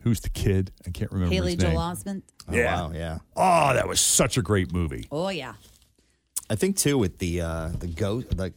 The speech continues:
Speaker 3: quote-unquote ghost visits, like, your brain, we only know, like, a small percentage of what it does, right? So there's all this subconscious stuff that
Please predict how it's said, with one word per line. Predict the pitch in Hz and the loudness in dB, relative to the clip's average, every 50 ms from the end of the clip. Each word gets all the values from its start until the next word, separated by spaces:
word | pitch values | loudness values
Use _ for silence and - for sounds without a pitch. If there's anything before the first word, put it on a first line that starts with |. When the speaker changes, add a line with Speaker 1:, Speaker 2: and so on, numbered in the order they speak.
| _ _ - - _ _ - | _ _ -20 -20 _ _ -4
Speaker 3:
quote-unquote | - - 113 110 107 104 92 90 107 101 92 104 98 80 | 0 2 2 2 2 2 0 2 0 0 0 -2 -2 -2
ghost | 117 101 98 104 - - - | 0 0 0 0 -2 -4 -2
visits, | - 113 110 104 123 120 104 - - - - - - - - - - - - - | 0 0 2 2 2 0 0 -2 -6 -10 -10 -10 -10 -10 -10 -10 -12 -16 -8 -2
like, | 107 107 95 - - _ _ _ _ _ - | -2 -2 -2 -2 -6 _ _ _ _ _ -2
your | 113 104 120 139 160 | 2 4 4 4 4
brain, | 147 113 92 104 117 123 123 113 104 98 95 92 92 90 | 2 0 0 0 2 2 2 2 2 2 0 0 0 0
we | 117 139 151 | 2 2 2
only | 165 156 131 110 | 2 2 4 4
know, | 98 98 98 101 107 110 110 107 101 | 4 4 4 4 4 4 4 4 4
like, | 92 90 87 82 82 - 90 | 4 2 2 0 0 0 -2
a | 82 - | 0 0
small | - - - - - - 107 98 98 101 104 98 | 0 0 -2 0 2 4 4 6 6 4 2 2
percentage | - - 87 - - 98 98 95 82 80 | 0 0 0 0 2 2 2 2 0 0
of | 80 78 | -4 -2
what | 76 98 98 80 | -2 0 0 0
it | 65 - - | -2 -4 -2
does, | - 98 98 87 78 78 | 0 2 2 2 2 2
right? | 92 98 107 98 | 2 0 0 0
So | - - | -2 -2
there's | 95 92 98 98 85 85 101 | 0 2 2 0 2 2 2
all | 92 95 101 104 | 2 4 4 4
this | 104 101 95 - | 4 2 2 2
subconscious | - 98 82 76 - - - 107 98 95 92 - - 85 - | 2 0 0 -2 -4 -2 0 2 2 2 2 0 0 2 2
stuff | - - - - - - 95 85 - - - | 2 0 0 0 0 0 0 0 0 -2 -4
that | - 78 - | -4 -4 -6